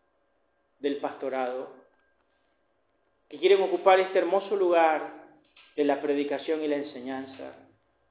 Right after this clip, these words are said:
Y claro que quisiéramos que fueran muchos, pero le diré, más vale que usted esté seguro que Dios le llamó. Porque si usted no está seguro que Dios le llamó, va a ser como muchos,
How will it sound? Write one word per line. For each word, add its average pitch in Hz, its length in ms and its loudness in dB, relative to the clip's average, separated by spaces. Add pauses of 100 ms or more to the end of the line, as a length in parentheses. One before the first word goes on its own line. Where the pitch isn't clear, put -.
(1040)
Y 156 60 -14
claro 170 360 4
que 151 120 0
quisiéramos 151 500 2
que 147 80 -4
fueran 147 320 0
muchos, 151 360 -4
pero 143 140 0
le 143 140 2
diré, 147 720 2 (1700)
más 147 280 -2 (420)
vale 139 360 0
que 135 140 -10
usted 139 220 -2
esté 135 280 -2
seguro 131 420 -2
que 131 140 -6
Dios 123 260 -4
le 123 120 -8
llamó. 127 600 -8 (960)
Porque 139 220 -6
si 151 100 -8
usted 170 160 0
no 160 80 -2
está 160 240 -2
seguro 156 440 2
que 147 120 0
Dios 151 240 2
le 147 200 0
llamó, 143 380 0
va 143 100 4
a 147 80 -6
ser 151 140 -4
como 135 220 -2
muchos, 165 520 -2